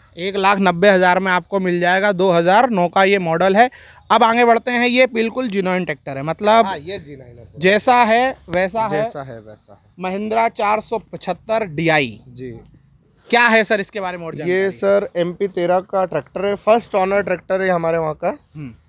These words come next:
Speaker 2: ये दो हज़ार सात का मॉडल है।
Speaker 1: दो हज़ार सात मॉडल।
Speaker 2: जी, इसका फाइनल रेट मैं आपको बताऊँ,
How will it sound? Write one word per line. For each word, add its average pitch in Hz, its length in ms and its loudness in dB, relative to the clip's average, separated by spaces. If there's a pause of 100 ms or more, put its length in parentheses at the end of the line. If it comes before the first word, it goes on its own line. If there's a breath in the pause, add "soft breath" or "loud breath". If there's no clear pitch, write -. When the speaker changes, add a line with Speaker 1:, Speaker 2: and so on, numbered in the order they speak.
(320)
Speaker 2:
ये 196 800 0 (160)
दो 196 220 2
हज़ार 180 300 0
सात 170 380 -2
का 185 100 2
मॉडल 160 360 0
है। 202 200 -4
Speaker 1:
दो 143 120 -16
हज़ार 139 160 -18
सात 120 200 -20 (100)
मॉडल। 110 300 -20
Speaker 2:
जी, 120 580 -12
इसका 190 500 -4
फाइनल 170 520 -4
रेट 185 300 -2
मैं 185 140 -2
आपको 175 280 -4
बताऊँ, 165 380 0